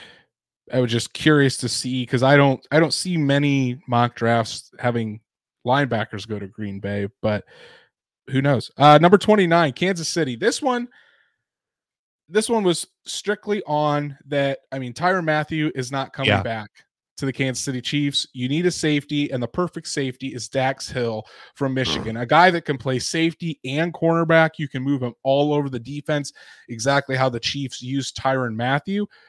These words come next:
Speaker 1: Dax Hill would come in into that Tyrann Mathieu role, and I think play pretty well.
Speaker 2: I gotta be honest, I did not like, I don't like my pick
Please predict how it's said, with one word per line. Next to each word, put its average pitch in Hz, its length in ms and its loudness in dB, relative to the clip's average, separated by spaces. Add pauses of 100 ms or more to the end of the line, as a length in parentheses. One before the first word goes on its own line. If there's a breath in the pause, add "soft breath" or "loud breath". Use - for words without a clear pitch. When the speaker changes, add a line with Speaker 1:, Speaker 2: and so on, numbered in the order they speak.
(280 soft breath)
Speaker 1:
Dax 165 300 4
Hill 147 140 2
would 131 120 -2
come 135 200 -2
in 131 220 0
into 131 300 -6
that 123 180 -2
Tyrann 117 340 -4
Mathieu 110 720 -4
role, 123 440 6
and 120 80 -2
I 120 60 0
think 135 220 -4 (240)
play 175 160 2
pretty 123 240 -2
well. 104 340 -8 (960)
Speaker 2:
I 165 60 -4
gotta 220 200 4
be 175 120 2
honest, 143 300 2
I 160 100 2
did 165 160 -2
not 156 240 2
like, 131 380 2
I 139 80 4
don't 156 160 4
like 127 260 2
my 151 140 2
pick 151 360 0